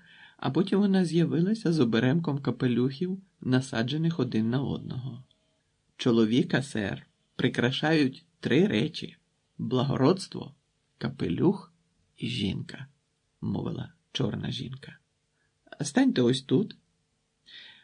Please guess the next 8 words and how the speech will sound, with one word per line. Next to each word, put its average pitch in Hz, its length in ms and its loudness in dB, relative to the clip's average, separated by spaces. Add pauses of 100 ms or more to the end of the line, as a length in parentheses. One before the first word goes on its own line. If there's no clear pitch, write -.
(240)
Капелюха 170 540 6
завжди 147 400 4
підбирають 151 680 4
перед 147 260 2
великим 165 500 4
дзеркалом, 113 640 -2
бо 117 160 4
він, 131 300 4